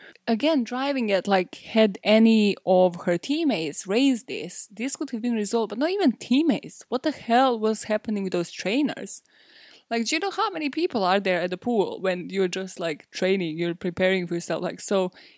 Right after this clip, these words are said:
any of those trainers that were apparently motivating her to go to the Olympic Games, et cetera, any of these different coaches that she was seeing, any of, like, the actual grown-ups, when they noticed her growing and then suddenly just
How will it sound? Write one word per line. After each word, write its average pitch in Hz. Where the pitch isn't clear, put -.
any 240
of 214
those 214
trainers 208
that -
were 165
apparently 202
motivating 170
her 160
to 175
go 202
to 220
the 180
Olympic 175
Games, 156
et 143
cetera, -
any 254
of 269
these 254
different 247
coaches 233
that 185
she 185
was 175
seeing, 160
any 196
of, 226
like, 202
the 190
actual 202
grown-ups, 208
when 202
they 180
noticed 196
her 180
growing 180
and 180
then 190
suddenly 190
just -